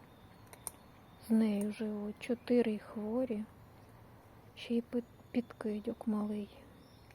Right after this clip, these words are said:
Кошеня маленьке, чорний підкидьок.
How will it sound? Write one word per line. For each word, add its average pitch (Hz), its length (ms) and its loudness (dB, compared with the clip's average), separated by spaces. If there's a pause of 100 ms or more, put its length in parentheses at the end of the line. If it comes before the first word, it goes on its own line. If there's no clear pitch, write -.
(2000)
Кошеня 233 540 2
маленьке, 220 580 4
чорний 220 540 0
підкидьок. - 680 -6